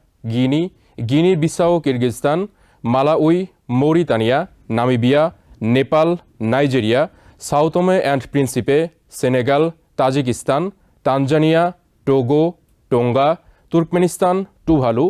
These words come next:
উগান্ডা, ভানুয়াতু, ভেনেজুয়েলা, জাম্বিয়া ও জিম্বাবুয়ে। ভিসা বন্ড ব্যবস্থা প্রথম চালু করা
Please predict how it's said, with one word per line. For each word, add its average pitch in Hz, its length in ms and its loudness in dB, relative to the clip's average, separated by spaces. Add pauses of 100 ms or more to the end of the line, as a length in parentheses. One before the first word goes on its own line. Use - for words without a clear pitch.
(320)
উগান্ডা, 139 460 0 (500)
ভানুয়াতু, 170 520 2 (440)
ভেনেজুয়েলা, 131 600 0 (440)
জাম্বিয়া 139 420 2 (120)
ও 123 100 0 (360)
জিম্বাবুয়ে। 117 480 0 (360)
ভিসা 147 240 0
বন্ড 202 220 0
ব্যবস্থা 202 340 0
প্রথম 190 320 0
চালু 156 240 0
করা 151 180 0